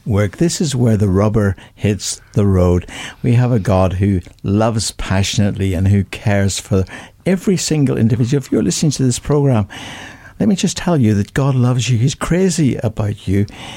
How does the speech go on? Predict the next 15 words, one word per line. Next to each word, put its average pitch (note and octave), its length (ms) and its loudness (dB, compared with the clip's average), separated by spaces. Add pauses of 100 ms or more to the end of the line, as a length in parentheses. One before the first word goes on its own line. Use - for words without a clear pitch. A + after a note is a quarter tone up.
(140)
He D3 200 0
made D#3 440 2
you. E2+ 160 2 (500)
The - 80 0
trouble F#3+ 320 0
is G2 220 2
that C3+ 140 2
you've C3 180 0
been C#3+ 160 2
listening C3 420 0
to A2+ 300 0 (180)
too D3+ 140 -2
many D3 240 2
wrong B2 320 2
voices. B2+ 560 -2